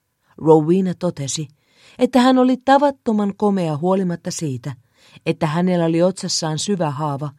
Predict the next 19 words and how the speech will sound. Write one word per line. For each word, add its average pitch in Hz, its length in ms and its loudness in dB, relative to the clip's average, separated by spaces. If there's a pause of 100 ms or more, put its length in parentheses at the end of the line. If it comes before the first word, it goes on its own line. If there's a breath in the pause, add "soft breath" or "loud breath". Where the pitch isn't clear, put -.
(280 soft breath)
josta 247 280 0
vuoti 247 300 4
runsaasti 180 680 -2
verta. 139 400 -6 (1000)
Miehen 151 400 0
silmät 160 480 -4
olivat 147 260 -4 (100)
kiinni, 156 440 -6 (300 soft breath)
ja 214 80 2
Rowena 226 560 4
päätteli, 156 560 -4 (360)
että 165 200 -2
hänellä 190 420 2
oli 180 160 2
muitakin 196 520 -2
vammoja, 139 440 -2
koska 160 320 -8
oli 160 140 -4
tajuton. 139 640 -6